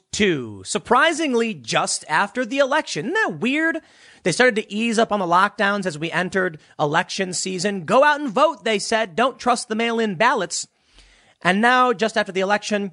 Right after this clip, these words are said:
New York and New Jersey and many other states are announcing they're going to be locking down. I actually just found out, someone came to me and said, "Hey, they're gonna be locking down in New Jersey soon." And I didn't believe it.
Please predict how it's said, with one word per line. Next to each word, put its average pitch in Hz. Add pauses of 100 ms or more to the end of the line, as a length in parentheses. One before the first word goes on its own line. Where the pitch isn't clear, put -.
(100)
New 202
York 175
and 190
New 226
Jersey 147
and 139
many 135
other 208
states -
are 143
announcing 127
they're 123
going 113
to 120
be 117
locking 110
down. 147 (580)
I 220
actually 202
just 170
found 170
out, 214
someone 165
came 180
to 170
me 151
and 131
said, 135
"Hey, 202
they're 151
gonna 214
be 135
locking 143
down 135 (180)
in 143
New 135
Jersey 190
soon." 104 (420)
And 120 (180)
I 120
didn't 113
believe 185
it. -